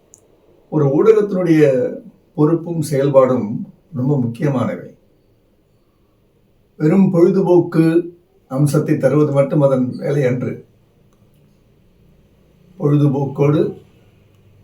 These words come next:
மக்களுக்கு சரியான செய்திகளை நடுநிலைமையோட சொல்வது, அவர்களுக்கு கொண்டு சேர்ப்பது, அதே நேரத்தில் பலவித நிகழ்ச்சிகளை தயாரிக்கும் பொழுது நல்ல தரமான நிகழ்ச்சிகளை,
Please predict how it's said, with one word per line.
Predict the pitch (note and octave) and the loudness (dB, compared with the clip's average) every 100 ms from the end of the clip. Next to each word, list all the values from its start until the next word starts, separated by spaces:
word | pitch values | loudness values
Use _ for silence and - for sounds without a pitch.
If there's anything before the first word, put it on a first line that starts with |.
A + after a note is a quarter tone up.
| _ | _
மக்களுக்கு | - A#2+ A#2 D#3+ D#3 - E3+ F3+ | -8 -6 -2 0 0 -2 -4 -4
சரியான | D3+ C#3+ C#3+ D3+ E3 | -2 -2 0 0 0
செய்திகளை | D3+ C#3 C#3 C#3 C3 C3 D#3+ G3 - _ - B2 | 0 -2 -2 0 2 2 2 -2 -6 _ -10 -4
நடுநிலைமையோட | A#2+ D3+ D#3 D#3 C#3+ C#3 C3+ C#3 - - _ _ _ _ _ _ | 0 4 4 4 2 4 4 2 -2 -8 _ _ _ _ _ _
சொல்வது, | - D#3+ E3+ C3 A#2 A2+ - - | -2 2 4 2 2 -2 -6 -10
அவர்களுக்கு | C3 D3 C#3 - | 0 2 2 0
கொண்டு | - C#3 - | -4 -4 -4
சேர்ப்பது, | A#2+ B2+ - - G2+ - - _ _ - - _ _ _ _ - | -4 -4 -6 -8 -8 -10 -14 _ _ -20 -20 _ _ _ _ -8
அதே | D3 G3 G3+ | 0 4 6
நேரத்தில் | F3+ D#3 D#3 D3 C#3 | 6 6 2 -2 -2
பலவித | - D3 D#3 D3+ D3 | -2 2 6 6 6
நிகழ்ச்சிகளை | C#3 E3+ E3+ E3+ D3+ C3+ | 2 0 0 2 2 2
தயாரிக்கும் | C3 C3 D#3+ C#3 - A#2 | 2 2 2 0 -2 -4
பொழுது | G#2+ G#2 A2 E3 C#3+ A#2 - - _ _ _ _ _ _ _ | -4 -6 -6 -6 -6 -10 -16 -20 _ _ _ _ _ _ _
நல்ல | - D3 E3+ | -4 2 2
தரமான | E3 C#3 D3 D#3 D#3+ E3 | 2 0 0 2 2 0
நிகழ்ச்சிகளை, | D#3 D#3 D3 - C3 A#2 - | 0 0 -2 0 0 0 -4